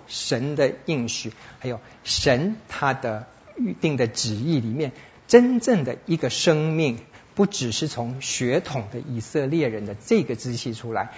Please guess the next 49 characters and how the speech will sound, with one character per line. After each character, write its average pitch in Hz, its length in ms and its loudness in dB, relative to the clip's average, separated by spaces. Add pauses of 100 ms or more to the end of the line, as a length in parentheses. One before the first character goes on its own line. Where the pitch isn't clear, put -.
(180)
现 202 180 2
在 202 100 2
要 196 180 2
讲 110 260 0
的 120 100 -6
生 156 160 -4
命 143 120 -4 (200)
是 - 140 0
要 151 120 4
讲 110 340 -4 (220)
属 120 460 0
灵 117 240 -2
的 160 140 0
生 131 240 -6
命， 117 200 -4 (140)
而 135 140 -6 (240)
真 247 180 6
正 226 160 2
在 208 120 2
这 220 200 0
一 240 80 6
块 233 220 2
是 202 100 -2
很 117 340 -2
难 117 200 -2
去 170 340 0 (340)
让 151 260 2 (140)
以 139 120 -4
色 139 220 4
列 139 180 4
人 113 200 -4
他 156 220 2
们 139 220 -2
联 120 160 -2
想 113 140 -6
到， 120 200 -2
因 180 80 2
为 190 120 2 (260)
对 220 120 12
他 208 120 6
们 170 100 6
来 139 100 2
讲， 139 160 0 (220)
血 139 380 0
统、 120 260 -2 (340)
遗 120 160 -2
传、 110 400 -4 (200)
肉 139 260 4
身， 120 300 -2